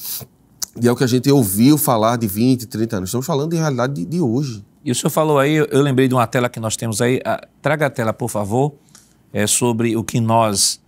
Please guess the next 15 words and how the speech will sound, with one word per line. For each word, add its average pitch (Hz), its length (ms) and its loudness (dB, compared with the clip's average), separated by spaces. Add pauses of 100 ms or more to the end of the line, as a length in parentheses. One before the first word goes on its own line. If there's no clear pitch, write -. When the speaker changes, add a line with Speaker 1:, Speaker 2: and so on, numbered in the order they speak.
(340)
Speaker 2:
defendemos, 107 680 -2
o 107 60 -4
que 117 100 -12
nós 110 220 -2
falamos. 120 440 -2
Nós 123 140 -2
temos 123 300 -2
aí, 117 200 2
ó, 90 140 0 (420)
pregação 143 580 0
do 143 80 0
evangelho, 127 600 0
conversão 131 600 -2
de 113 180 -4
almas, 127 680 0